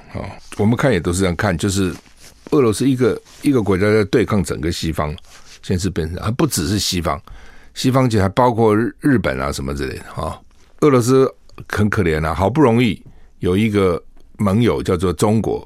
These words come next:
还不能动哦。当然讲可怜，也有人会说他好残忍啊，去出兵乌克兰。对，看你从什么角度了。我的角度是说，他一个人对抗全世界很惨，从这个角度，没有人敢帮助他嘛，对不对？你老共现在也不太敢帮助他，我讲过嘛，因为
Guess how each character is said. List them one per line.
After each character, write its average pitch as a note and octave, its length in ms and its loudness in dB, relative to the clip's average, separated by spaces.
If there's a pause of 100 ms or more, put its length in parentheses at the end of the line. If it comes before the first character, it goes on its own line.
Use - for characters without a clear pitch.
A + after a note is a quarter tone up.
还 - 140 -6
不 G2 160 0
能 A2 180 2
动 D3 160 2 (500)
哦。 B2 300 -8
当 C3 140 0
然 C#3 80 0
讲 A#2 180 0
可 - 140 -2
怜， E2+ 120 0
也 - 20 0
有 A2+ 120 2
人 F2+ 300 0
会 G2+ 160 0
说 F#2+ 160 -2
他 A#2+ 180 -4
好 G2+ 140 -2
残 A2 180 -2
忍 A#2+ 160 0
啊， D#2 120 -6 (400)
去 A#2 120 -2
出 C#3 200 0
兵 B2+ 240 2
乌 B2 120 0
克 B2 140 0
兰。 D2+ 200 -6
对， F#2+ 180 -4
看 A#2+ 140 -4
你 G#2 40 0
从 G2 160 -2
什 F#2+ 100 -4
么 A2+ 120 0
角 E2+ 180 -4
度 F2+ 160 -2
了。 C#2 100 -12 (460)
我 - 100 -2
的 C3 80 2
角 B2 160 2
度 F2 100 -2
是 G#2 140 0
说， A2 100 2
他 A2+ 160 -2
一 C3 80 2
个 G2 160 -2
人 A2 80 -2
对 A#2 140 0
抗 A2 200 -2
全 F#2 240 -2
世 B2 160 0
界 G#2 200 2
很 D#2 160 -6
惨， - 200 -8 (300)
从 A2+ 160 0
这 C#3+ 60 4
个 C3 80 4
角 F2+ 160 0
度， F#2+ 340 0 (240)
没 B2 160 2
有 D3+ 80 4
人 G#2+ 100 2
敢 F2+ 140 0
帮 F2+ 180 0
助 E2 140 -2
他 C#2 160 -6
嘛， - 120 -12 (260)
对 G#2+ 100 -4
不 F#2+ 80 0
对？ - 260 -4
你 G#2+ 160 0 (100)
老 G#2+ 180 4
共 C3 180 2
现 C#3 80 0
在 B2+ 60 4
也 G2 40 2
不 E2+ 140 -2
太 A#2 160 2
敢 C2+ 180 -4
帮 E2 160 -6
助 - 120 -14
他， - 100 -8 (380)
我 A2 100 -4
讲 E2 240 -4
过 F#2+ 160 0
嘛， - 140 -8
因 A2+ 100 -4
为 A#2 180 0